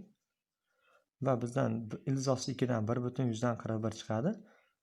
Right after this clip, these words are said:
Uni yuzga ko'paytirib, uch butun yuzdan o'n to'rtga bo'lamiz. Va natijada hisoblab chiqargan javobimiz qirq besh metrga teng bo'ladi. Ya'ni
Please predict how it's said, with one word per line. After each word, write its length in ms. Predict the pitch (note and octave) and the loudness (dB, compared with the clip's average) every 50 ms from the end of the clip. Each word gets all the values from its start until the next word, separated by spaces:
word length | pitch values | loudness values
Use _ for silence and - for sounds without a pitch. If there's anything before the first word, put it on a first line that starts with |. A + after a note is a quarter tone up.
| _ _ _ _ _ _ _ | _ _ _ _ _ _ _
Uni 200 | C3 C3 B2+ A#2+ | -2 0 2 2
yuzga 280 | A2+ A#2+ A#2+ B2 B2+ A#2+ | 0 0 0 0 0 0
ko'paytirib, 580 | A#2 A#2 A2 - A2 G#2+ - B2+ D#3+ F3 F3+ - | 0 -2 -2 -2 -2 -2 0 0 0 0 0 -4
uch 120 | - - | -8 -8
butun 220 | A#2+ A#2+ - C3+ B2+ | -8 -4 -2 -2 0
yuzdan 200 | B2 B2 A#2+ A2+ | 0 0 0 0
o'n 60 | G#2+ | 0
to'rtga 220 | A2+ A2 A2 A#2+ A2+ | 0 0 0 0 0
bo'lamiz. 440 | A#2 A2+ A2 G#2 G2+ G2 G2 - - - - _ _ _ _ _ _ _ _ _ _ _ _ _ _ _ _ _ _ _ _ - _ _ _ _ _ _ _ _ _ _ _ _ _ _ _ _ | 0 0 2 0 0 0 -2 -4 -6 -8 -14 _ _ _ _ _ _ _ _ _ _ _ _ _ _ _ _ _ _ _ _ -20 _ _ _ _ _ _ _ _ _ _ _ _ _ _ _ _
Va 120 | C#3 C3+ C3 B2+ | 2 2 4 4
natijada 540 | B2 B2 B2 B2 C3+ A#2 B2+ B2 A#2 A#2+ A2+ | 2 0 0 0 0 2 2 2 2 0 0
hisoblab 460 | G#2+ - - B2+ A#2+ A#2+ A#2 A2+ A2 - | 0 -2 -2 -2 -6 -6 -8 -10 -10 -12
chiqargan 460 | - - B2+ A#2 A#2 A#2 A2+ G#2+ G#2 | -8 -4 -4 -2 -2 -2 -2 -2 0
javobimiz 540 | A2 A2 G#2+ G#2 G#2+ A#2+ D#3+ G3 F#3 - - - - - - - _ _ _ | 0 2 2 2 0 2 0 0 0 -2 -8 -12 -20 -20 -20 -20 _ _ _
qirq 280 | - - B2 A#2+ A#2 A2+ | -4 -2 -2 0 0 0
besh 260 | B2+ D3 D#3+ D#3 - - - - - - | 2 2 2 2 0 -2 -4 -6 -6 -6
metrga 440 | B2+ B2 B2+ - B2+ B2 B2 B2 B2 | -4 -4 -2 0 0 0 0 0 0
teng 200 | - B2+ A#2+ A#2 A#2 | 0 -2 -2 0 0
bo'ladi. 360 | A#2 A2+ A2 G#2+ G2+ G#2 G#2 G#2 - - - - - _ _ _ - | 0 0 0 0 -2 -4 -6 -8 -12 -20 -20 -20 -20 _ _ _ 0
Ya'ni 300 | B2 A#2 A#2 B2 C3 | 2 2 4 4 2